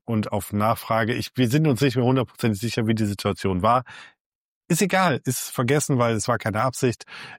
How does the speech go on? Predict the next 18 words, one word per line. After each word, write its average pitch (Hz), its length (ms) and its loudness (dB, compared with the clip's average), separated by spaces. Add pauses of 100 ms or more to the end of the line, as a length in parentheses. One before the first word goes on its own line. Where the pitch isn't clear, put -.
(180)
Ich 151 180 2
bin 160 140 4
der 131 100 4
Meinung, 123 360 2
er 113 140 0
hat 123 180 -4
gesagt, 117 380 0
"Ja, 120 200 2
du 120 120 -2
darfst, 117 480 0
äh, 113 360 0
Sprüche 117 1080 0
nicht 113 840 -2
mehr 117 240 2
aus 113 140 -2
deinem 104 200 0
Friedhof 98 340 -4
spielen." 82 400 -6